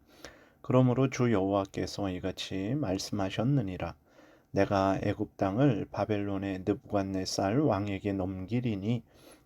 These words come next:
그가 그 무리를 잡아가며 물건을 노략하며 빼앗아 갈 것이라. 이것이 그 군대의 보상이 되리라.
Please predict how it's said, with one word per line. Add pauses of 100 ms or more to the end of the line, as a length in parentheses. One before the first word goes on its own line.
그가
그
무리를
잡아가며
물건을 (400)
노략하며
빼앗아
갈
것이라. (540)
이것이
그
군대의 (100)
보상이
되리라.